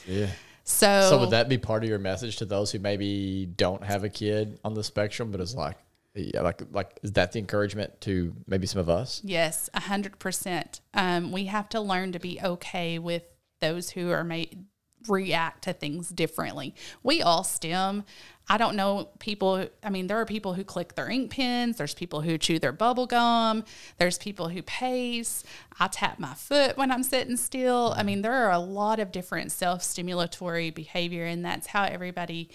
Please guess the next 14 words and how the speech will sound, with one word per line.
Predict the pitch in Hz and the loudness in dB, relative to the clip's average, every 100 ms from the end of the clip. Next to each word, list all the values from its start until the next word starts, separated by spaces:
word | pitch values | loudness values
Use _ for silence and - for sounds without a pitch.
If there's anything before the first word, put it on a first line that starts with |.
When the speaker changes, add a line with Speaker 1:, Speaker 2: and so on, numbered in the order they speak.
| - - - - | -20 -20 -20 -12
Speaker 2:
deals | 180 196 185 190 190 | 0 2 2 -2 -4
with | 185 180 170 - - _ _ _ | 0 0 -2 -6 -20 _ _ _
self-regulation. | - - 160 156 165 160 147 175 - 277 294 302 - _ _ _ _ | 2 4 4 0 -4 -2 -2 -2 -2 0 0 0 -6 _ _ _ _
Some | - - 202 | -2 0 2
of | 196 | 2
our | 196 | 0
kids | 180 196 185 | 0 -4 -6
on | 180 | -4
the | 160 | -2
spectrum | - 151 - - 165 156 160 - - | 0 -2 -4 -2 0 0 -4 -10 -6
regulate | 170 160 175 175 175 170 165 - | -2 -2 0 -2 0 -2 -4 -6
in | |
a | 160 165 - | -6 -8 -6
big, | - 180 180 175 156 156 101 | 0 4 6 6 4 0 -4